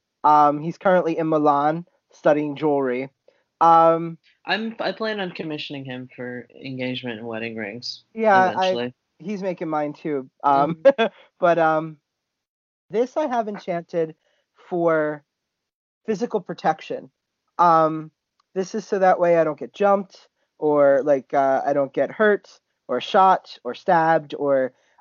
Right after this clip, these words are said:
Speaker 1: um, and I, thankfully I don't really ever feel I need this too often.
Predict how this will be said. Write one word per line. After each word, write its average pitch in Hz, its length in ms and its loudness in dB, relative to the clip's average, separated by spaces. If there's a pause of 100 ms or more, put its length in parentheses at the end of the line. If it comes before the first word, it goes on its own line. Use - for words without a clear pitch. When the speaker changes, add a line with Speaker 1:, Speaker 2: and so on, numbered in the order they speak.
Speaker 1:
um, 156 280 4
and 202 120 2
I, 202 220 6
thankfully 269 520 0
I 262 100 2
don't 226 220 2
really 254 280 4
ever 214 220 0
feel 202 200 2
I 185 100 6
need 170 200 -2
this 175 160 -8
too 160 160 0
often. 143 480 0